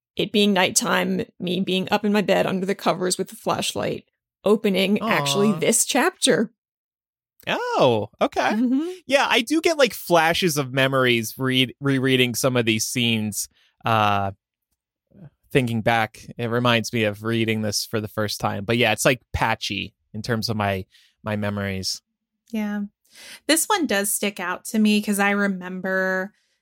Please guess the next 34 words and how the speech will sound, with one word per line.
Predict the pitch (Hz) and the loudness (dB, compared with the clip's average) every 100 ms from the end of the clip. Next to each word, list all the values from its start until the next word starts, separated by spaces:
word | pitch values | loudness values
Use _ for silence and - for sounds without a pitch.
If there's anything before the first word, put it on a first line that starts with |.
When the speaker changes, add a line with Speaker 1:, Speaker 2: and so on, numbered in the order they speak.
| _ - | _ -2
Speaker 3:
the | 196 | 0
shock | - - 190 185 180 - - - - _ _ _ _ | 2 2 2 2 0 -4 -12 -18 -20 _ _ _ _
of | 214 196 | 0 0
feeling | - 202 196 196 196 | -2 -4 -2 -2 -2
like, | 190 185 180 170 - _ _ | -4 -2 -2 -4 -12 _ _
"Oh | 208 | 2
my | 202 190 | 2 2
God, | 190 185 | 0 -2
this | 185 - | -4 -6
character | - - 208 208 208 190 180 180 180 | -6 0 2 2 0 -4 -2 -4 -4
that | 196 | -2
we've | 202 185 | -2 0
known | 190 190 190 | 0 0 -2
for | - | -4
three | 180 - 190 190 | -8 -6 -6 -6
years | 185 175 175 196 214 214 - | -6 -6 -4 0 0 0 -2
at | 220 | -2
this | 220 214 | 0 -2
point | - 240 233 240 233 _ _ _ _ _ _ _ _ - | 0 0 4 4 2 _ _ _ _ _ _ _ _ 2
is | 208 | 2
actually | 202 196 196 - 190 190 | 4 2 2 2 2 0
a | 190 | -2
person | - 185 180 - 160 185 190 _ - | -4 -4 -4 -4 -6 -8 -14 _ -16
<laughs> | - 165 156 - - - - | -12 -10 -12 -16 -10 -8 -2
and | 196 196 | 0 2
has | 202 196 | 2 2
been | - 190 | 0 -2
hiding | 202 190 190 190 | -2 -2 -2 -6
in | 180 | -8
plain | 185 180 180 | -10 -10 -10
sight | 180 175 170 - | -4 -2 -2 -2
the | 202 | 0
whole | 214 214 | 2 0
time." | - 214 214 220 226 | 0 0 2 0 -2